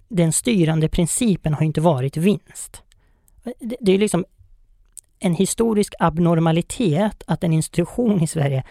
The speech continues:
skolan, nu har aktörer som enligt, liksom, aktielagen har det högsta målsättningen är att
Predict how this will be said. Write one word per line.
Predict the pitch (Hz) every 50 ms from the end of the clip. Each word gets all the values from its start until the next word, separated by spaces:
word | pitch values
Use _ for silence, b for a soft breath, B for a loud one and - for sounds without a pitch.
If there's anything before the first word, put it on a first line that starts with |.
| b b b b b b b
skolan, | - - - - 220 202 156 131 151 180 214 220 208
nu | 196 180 156 143 151 151 147
har | 143 147 - - 156 139 143
aktörer | 208 190 - - - - 151 143 135 139 143 160 - _ _ _ _ _ - - 214 - _ - _ _ -
som | - - - 190 -
enligt, | 233 202 160 151 147 -
liksom, | 160 - 196 190
aktielagen | 208 - - - - - 151 147 151 196 240 240 202 156 135 131 135 165 170
har | - 170
det | 147
högsta | - - 208 - - - - 147
målsättningen | 151 175 170 143 - 139 - - 156 151 156
är | 147 131 135
att | 135 -